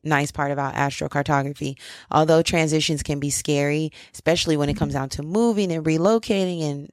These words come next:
deciding that you're gonna uproot yourself, it's nice to know, like, there's a little path laid out. Whether you know it or not,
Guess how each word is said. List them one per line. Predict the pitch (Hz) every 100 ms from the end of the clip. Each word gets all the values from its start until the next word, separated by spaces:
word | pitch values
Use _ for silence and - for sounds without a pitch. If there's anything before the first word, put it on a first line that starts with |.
| _
deciding | 156 - 151 151 147
that | 143
you're | -
gonna | 143 143
uproot | - 151 160 -
yourself, | 156 151 147 143 - - - -
it's | 147 -
nice | 165 151 147
to | 156
know, | 147 139
like, | 135 143 -
there's | 247 254
a |
little | 233 214
path | 185 190 170 151 - - _
laid | 156 160 156
out. | 143 139
Whether | 156 156
you | 160 165
know | 165 180
it | 190
or | 165 156
not, | 151 160 233 262